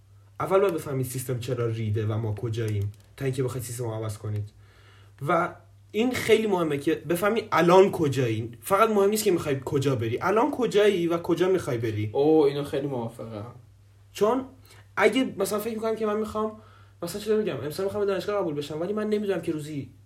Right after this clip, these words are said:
Speaker 1: لیمیت من چیه، من کجای زندگیم و بفهمید کجای زندگی، بفهمید کجای زندگی می‌خواید برید. و راه هم، بازم می‌خوام کس شعر بگم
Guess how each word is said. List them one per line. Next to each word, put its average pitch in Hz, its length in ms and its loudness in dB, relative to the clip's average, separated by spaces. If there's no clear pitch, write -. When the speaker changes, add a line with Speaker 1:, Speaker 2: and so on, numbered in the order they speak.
Speaker 1:
لیمیت 214 300 -2
من 202 220 0
چیه، 151 440 -2
من 190 200 2
کجای 160 480 2
زندگیم 113 680 -2
و 139 180 0
بفهمید 202 360 4
کجای 151 280 4
زندگی، 143 540 -2
بفهمید 196 380 0
کجای 160 200 0
زندگی 147 280 -4
می‌خواید 143 300 -6
برید. 139 380 -2
و 175 280 4
راه 196 420 4
هم، 247 300 0
بازم 143 300 0
می‌خوام 139 240 -4
کس - 200 -4
شعر 127 200 -4
بگم 135 340 -4